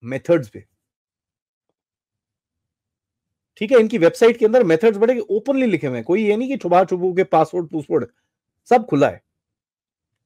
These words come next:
नाइंटी सेवन पे है protest and strike, and number hundred पे क्या है sir? Farm वर्कर strike।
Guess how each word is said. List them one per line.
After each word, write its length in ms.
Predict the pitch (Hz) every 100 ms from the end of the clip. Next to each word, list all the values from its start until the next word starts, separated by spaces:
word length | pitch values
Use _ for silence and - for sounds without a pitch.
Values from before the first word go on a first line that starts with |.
| _ _ _ 320 _ _ _ _ -
नाइंटी 380 | 147 240 269 233
सेवन 280 | 208 226
पे 100 | 233
है 120 | 208 247
protest 440 | 247 165 214 214
and 140 | 202
strike, 320 | 180 - 127 208 _ _ _ _ _ _ _ _ _ _ _ _ -
and 200 | 202 196
number 320 | 196 262 262
hundred 320 | 156 185 254 226
पे 100 | 226
क्या 180 | 226
है 100 | 214
sir? 180 | 214 294 - _ _ _ _ _ _
Farm 540 | - 156 185 226 208 -
वर्कर 380 | 147 170 190 180
strike। 380 | - 139 113